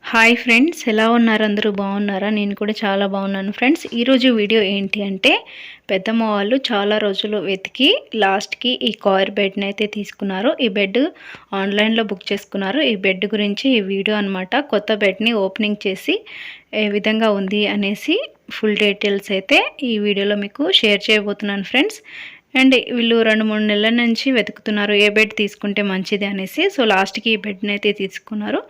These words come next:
మీరైతే ఈ వీడియోని ఎక్కడ స్కిప్ చేయకుండా చూసేయండి. ఫస్ట్ అయితే ఈ బెడ్ పైన ఒక కవరు, అలాగే లోపల ఒక బస్తా సంచితో ఈ బెడ్‌ని అంతా కూడా కవర్ చేస్తారు. ఇలా కవర్ అంతా తీసేసిన తర్వాత మనకి బెడ్ అనేది ఇలా ఉంటుంది. పెద్ద సైజ్ అన్నమాట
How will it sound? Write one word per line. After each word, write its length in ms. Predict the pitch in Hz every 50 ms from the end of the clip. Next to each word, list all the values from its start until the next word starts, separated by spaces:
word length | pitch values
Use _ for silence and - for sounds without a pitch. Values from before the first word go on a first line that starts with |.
| - - - - - -
మీరైతే 340 | - 254 240 247 247 240 262 247
ఈ 60 | 240
వీడియోని 360 | 233 220 214 202 208 208 214 208
ఎక్కడ 280 | 208 - - 202 -
స్కిప్ 340 | 226 - - - 208 - -
చేయకుండా 340 | 214 202 196 - 202 214 247
చూసేయండి. 560 | 254 - 240 214 - 202 190 185 180 175 175 - - - - - - _ _ _ _ _ _ _ _ _ _ _ _ _ _ _
ఫస్ట్ 380 | - 240 233 226 - - -
అయితే 300 | 285 269 254 254 - 277 330 339 -
ఈ 60 | 262
బెడ్ 280 | 214 208 220 214 208 214 -
పైన 220 | 254 254 247 247
ఒక 220 | 247 240 - 240 226 -
కవరు, 300 | 220 214 208 214 220 220 214
అలాగే 360 | 214 214 214 220 214 233 226
లోపల 320 | 220 214 208 208 220 220 214
ఒక 160 | 214 214 233
బస్తా 360 | 226 220 208 208 - 240 240
సంచితో 440 | 240 254 233 220 220 226 - 262 254 277
ఈ 60 | 254
బెడ్‌ని 340 | 208 208 208 208 208 233 226
అంతా 220 | 226 220 220 220
కూడా 260 | 214 214 208 208 247 277 320 330 -
కవర్ 320 | - 226 214 208 208 208
చేస్తారు. 560 | - 214 208 208 208 - 214 208 202 254 294 453 - _ _ _ _ _ _ _ _ _ -
ఇలా 240 | 277 233 226 226 233 233 233
కవర్ 240 | 226 214 214 214 220 220
అంతా 180 | 226 233 233 233 220
తీసేసిన 440 | 208 202 208 - 208 - - 214 208
తర్వాత 300 | 208 208 208 208 208 214
మనకి 340 | 208 208 208 202 - - 220
బెడ్ 300 | - 214 196 190 214 208
అనేది 280 | 214 208 208 208 220 220
ఇలా 240 | 214 208 208 214 214
ఉంటుంది. 540 | 208 208 196 190 - 214 208 208 208 247 339 523 554 _ _ _ _ _ _ _ _ _ -
పెద్ద 200 | 208 202 202 226
సైజ్ 300 | 220 - 233 226 214 226
అన్నమాట 360 | 220 214 208 202 202 196 196